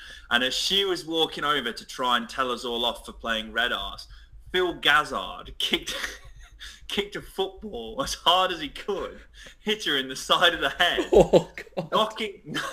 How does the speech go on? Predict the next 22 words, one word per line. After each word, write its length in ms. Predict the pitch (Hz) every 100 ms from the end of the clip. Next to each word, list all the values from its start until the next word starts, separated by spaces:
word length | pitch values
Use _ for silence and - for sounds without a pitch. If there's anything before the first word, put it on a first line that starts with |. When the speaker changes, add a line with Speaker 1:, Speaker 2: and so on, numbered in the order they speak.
| 202
Speaker 1:
<laughs> 300 | - - -
this 200 | 165 165
is, 80 | 196
and 140 | 151 170
this 160 | 175
is 100 | 175
where 160 | 160 151
the 60 | 120
Tory 320 | 165 139 131
takes 340 | 131 123 113
a 40 | 107
turn, 260 | 135 104 - - _ _
knocked 420 | 147 170 226 - -
her 160 | 185
over. 460 | 175 180 160 117 98 - - _ - - _
She 320 | - - 185 208
went 200 | 190 175
into 200 | 156 -
cardiac 680 | - 160 156 151 139 - 123
arrest. 720 | 113 160 127 - - - -
Speaker 2:
Oh, 300 | 151 147 165
my 320 | 135 107 92